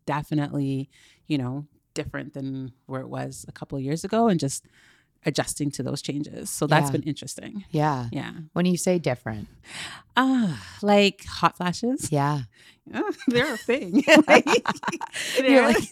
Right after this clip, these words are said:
Speaker 1: like
Speaker 2: you're like,
Speaker 1: a
Speaker 2: "You may not know about this yet."
Speaker 1: <laughs> Hot flashes. And I remember my doctor telling me, she's like, "Hey, these are the,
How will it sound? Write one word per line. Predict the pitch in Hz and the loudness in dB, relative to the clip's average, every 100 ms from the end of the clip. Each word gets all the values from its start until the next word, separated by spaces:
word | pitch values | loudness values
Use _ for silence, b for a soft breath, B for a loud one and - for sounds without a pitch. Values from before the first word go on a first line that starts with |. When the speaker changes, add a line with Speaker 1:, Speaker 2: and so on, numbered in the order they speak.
| 302 | 4
Speaker 1:
like | 339 392 | 6 6
Speaker 2:
you're | 294 | 8
like, | 247 226 | 8 8
Speaker 1:
a | 240 | 8
Speaker 2:
"You | 302 | 8
may | 370 | 8
not | 226 208 | 8 8
know | 190 220 | 8 6
about | 165 147 | 6 6
this | 147 143 | 4 4
yet." | 147 139 143 | 4 4 4
Speaker 1:
<laughs> | 208 247 240 247 156 175 | 4 2 2 0 0 -6
Hot | - 240 | -4 -2
flashes. | 269 302 311 | 0 0 0
And | 294 254 233 | 0 2 6
I | 269 | 6
remember | 403 254 226 277 | 6 6 8 6
my | 262 208 | 6 4
doctor | 160 170 190 | 2 0 -2
telling | 180 160 156 | -2 0 2
me, | 160 | 2
she's | 151 160 | -2 -2
like, | 151 - | -4 -2
"Hey, | 180 | -4
these | 160 160 | -2 -2
are | 190 | -2
the, | 185 180 165 | -2 -2 -4